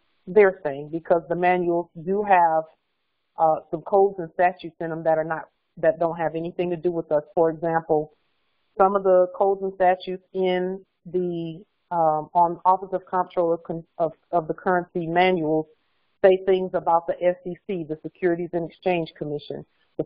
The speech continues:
Federal Reserve, et cetera. Those have nothing to do with the Moors because no one governs and regulates the Moors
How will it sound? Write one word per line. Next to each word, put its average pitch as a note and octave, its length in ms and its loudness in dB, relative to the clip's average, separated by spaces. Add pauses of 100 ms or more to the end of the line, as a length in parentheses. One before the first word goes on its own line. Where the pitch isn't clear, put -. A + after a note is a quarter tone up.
Federal F3+ 240 4
Reserve, E3 640 0
et E3 180 -10
cetera. D3+ 360 0 (340)
Those E3 240 0
have E3 240 0
nothing E3 440 -6
to F3+ 60 -8
do D#3 400 -8 (160)
with D#3 220 -8 (100)
the D3+ 80 -6
Moors D#3 400 -10 (440)
because D#3+ 320 2
no E3+ 240 2
one D#3+ 360 -2 (440)
governs E3 460 2
and D#3 180 -10
regulates D#3+ 520 -4
the D3+ 80 -8
Moors D#3 240 -8